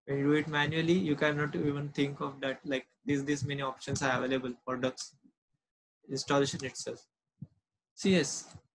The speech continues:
this is the beauty of the software. So now, when this, everything has been finished, just export this diagram from the connections, the drawings. We can just export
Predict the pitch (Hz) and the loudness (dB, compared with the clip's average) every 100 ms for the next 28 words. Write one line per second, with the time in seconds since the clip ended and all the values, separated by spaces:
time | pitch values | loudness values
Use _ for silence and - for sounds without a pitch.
0 | _ _ _ - 147 170 170 165 156 147 | _ _ _ -4 2 4 4 4 2 2
1 | 156 147 147 147 143 135 127 - _ _ | 0 -2 -2 -4 -4 -10 -12 -16 _ _
2 | _ _ _ _ _ - _ 175 170 180 | _ _ _ _ _ -20 _ 2 6 8
3 | 185 185 - - - - - - _ _ | 8 6 0 -10 -12 -18 -14 -14 _ _
4 | _ _ _ _ 147 160 180 190 185 - | _ _ _ _ 4 6 8 6 4 0
5 | - 165 160 - 160 151 165 170 170 170 | 4 4 4 0 0 2 2 2 2 2
6 | 151 156 - 160 151 180 - - _ _ | 0 -6 -6 -6 -4 -6 -6 -20 _ _
7 | _ - _ 139 165 175 170 151 - 170 | _ -20 _ -2 2 2 0 -4 0 2
8 | 175 165 175 170 - - 147 139 135 135 | 4 4 2 0 -4 0 2 4 2 0
9 | - _ - - _ - - - - 147 | -6 _ -20 -20 _ -20 -12 -12 -6 -6
10 | 143 143 143 143 143 - 143 170 - - | -2 -2 -2 -2 -4 -4 -4 -6 -10 -16
11 | _ _ _ _ _ _ _ 135 135 135 | _ _ _ _ _ _ _ -4 -2 4
12 | 139 135 139 170 - - _ _ _ _ | 6 6 2 -4 -12 -16 _ _ _ _
13 | _ _ _ - 143 156 156 165 156 - | _ _ _ -6 0 2 4 4 4 2
14 | - 160 | -2 -2